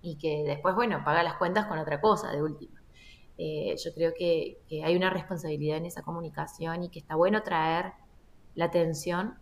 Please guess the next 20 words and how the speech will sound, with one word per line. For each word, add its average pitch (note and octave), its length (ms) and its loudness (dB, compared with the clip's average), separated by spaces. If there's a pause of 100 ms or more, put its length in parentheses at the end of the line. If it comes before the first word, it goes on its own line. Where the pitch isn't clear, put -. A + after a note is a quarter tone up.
(140)
A F#3 80 6
mí, F#3 180 -2
a F#3+ 60 2
mí F#3+ 80 0
me G#3+ 120 2
pasó A3+ 180 0
un A3+ 60 2
montón A3 260 0
también A3 260 2
con G#3 140 0
lo G3+ 60 0
de G3 80 0
la F#3 80 -4
maternidad, E3+ 720 -2
Pat. F#3+ 180 0 (100)
Ayer, F3+ 520 -2 (420)
de E3+ 80 2
hecho, F3 160 -4
hice F#3+ 180 -4
un, F#3 120 -2